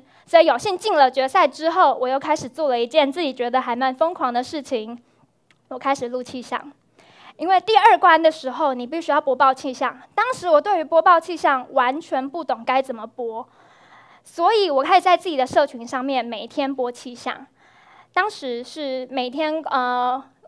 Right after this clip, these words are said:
有一些活动完到晚上十、十一点回到宿舍之后，开始看明天的气象，写稿、背稿，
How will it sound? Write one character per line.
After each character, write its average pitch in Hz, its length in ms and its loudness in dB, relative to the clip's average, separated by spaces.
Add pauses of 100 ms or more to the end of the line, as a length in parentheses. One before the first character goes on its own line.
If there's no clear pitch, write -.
(200)
有 254 180 -2
一 302 40 -2
些 339 160 2
活 285 200 0
动 294 160 0
完 247 220 -2
到 294 160 6
晚 247 220 -2
上 285 220 -2
十、 262 300 -12
十 269 140 -12
一 285 80 -6
点 262 140 2
回 233 100 -6
到 254 160 -2
宿 277 220 -12
舍 269 180 -2
之 247 200 -10
后， 254 180 2
开 349 200 0
始 - 120 -2
看 302 180 -2
明 247 140 -8
天 269 100 -6
的 240 80 -4
气 240 180 -12
象， 247 240 -4 (360)
写 285 300 2
稿、 277 360 4 (280)
背 294 160 4
稿， 240 360 -4